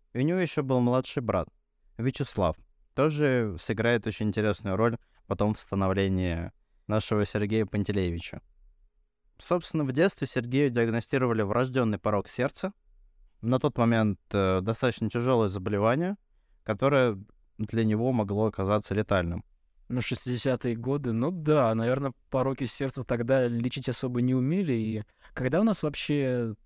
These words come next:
Speaker 2: хотя бы там пересадки не сердца, а чего-то менее серьезного начали происходить прям регулярно? Намного позже, да?
Speaker 1: Конечно. Ну, мне кажется, там, э, первые такие серьезные операции,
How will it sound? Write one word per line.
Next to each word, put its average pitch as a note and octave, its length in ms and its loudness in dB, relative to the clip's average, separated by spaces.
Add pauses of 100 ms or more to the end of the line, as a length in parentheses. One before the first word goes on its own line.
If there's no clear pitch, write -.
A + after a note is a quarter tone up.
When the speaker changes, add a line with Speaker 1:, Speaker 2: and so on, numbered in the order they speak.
(100)
Speaker 2:
хотя C3 320 -2
бы B2 80 -4
там A2+ 200 0
пересадки B2 520 -2
не A2+ 120 0
сердца, E3+ 420 0
а A2+ 40 -2
чего-то A#2 460 -4
менее A2 500 0
серьезного A2+ 480 -2
начали G#2+ 300 -2
происходить A#2 580 -4
прям G2+ 340 -4 (220)
регулярно? A2+ 720 0 (180)
Намного A#2+ 340 0
позже, A2 340 0
да? A#2+ 200 -6 (400)
Speaker 1:
Конечно. G2 600 0 (300)
Ну, A2+ 220 2
мне G2+ 440 2
кажется, F#2+ 640 -2 (340)
там, F2+ 400 0
э, F2 420 -2
первые F#2+ 600 0 (280)
такие F#2 320 -4
серьезные G2 500 0
операции, G2 580 -2